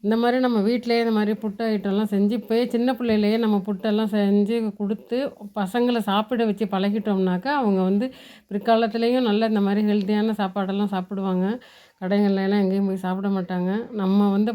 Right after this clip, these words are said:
பழக்கிறதுல தான் இருக்கு பசங்களை. பாருங்க, இந்த மாதிரி உதிரியா பிசைஞ்சு விட்டுக்கோங்க.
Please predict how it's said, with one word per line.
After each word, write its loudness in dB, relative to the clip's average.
பழக்கிறதுல 0
தான் 0
இருக்கு -4
பசங்களை. -4
பாருங்க, 2
இந்த 2
மாதிரி 2
உதிரியா 2
பிசைஞ்சு -2
விட்டுக்கோங்க. -2